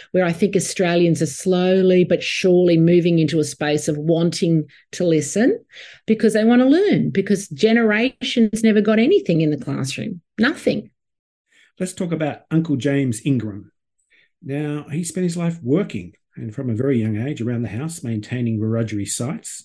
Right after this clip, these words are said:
Speaker 2: a very important task, I would think, but also picking fruit and vegetables for his family.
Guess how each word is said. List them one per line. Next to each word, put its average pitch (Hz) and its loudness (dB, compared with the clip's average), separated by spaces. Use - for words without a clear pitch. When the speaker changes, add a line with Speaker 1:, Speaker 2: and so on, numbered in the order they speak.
Speaker 2:
a - -16
very 147 -4
important 104 -12
task, 101 -16
I 92 -16
would 98 -20
think, - -16
but 143 -6
also 160 0
picking 165 -4
fruit 143 -4
and 113 -8
vegetables 113 -8
for 123 -10
his 107 -8
family. 139 -8